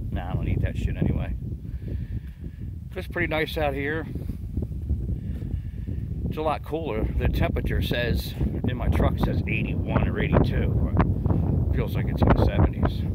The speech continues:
It's pretty nice out here. Wildlife Drive, they do have nature. It's pretty dark here. They do have nature trails, nature hikes and stuff or whatever.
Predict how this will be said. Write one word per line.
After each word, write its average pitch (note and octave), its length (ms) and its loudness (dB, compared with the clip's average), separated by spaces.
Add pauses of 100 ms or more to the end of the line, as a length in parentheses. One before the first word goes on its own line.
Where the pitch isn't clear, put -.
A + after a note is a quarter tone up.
(1300)
It's - 140 -2
pretty C#3+ 160 0
nice B2+ 260 4
out B2 180 4
here. - 300 4 (2000)
Wildlife D3 560 4
Drive, C#3+ 280 2
they D3 120 4
do A3 240 0
have A#2+ 260 0
nature. C3+ 560 0 (1500)
It's - 120 2
pretty - 160 4
dark - 260 -2
here. - 300 -2 (1040)
They - 80 4
do F3+ 220 4
have A#2 180 2
nature C3 400 2
trails, B2 640 0
nature A#2 420 -4
hikes A#2 420 -6
and A#2 140 -8
stuff B2 360 -6
or A2 80 -10
whatever. A2+ 420 -6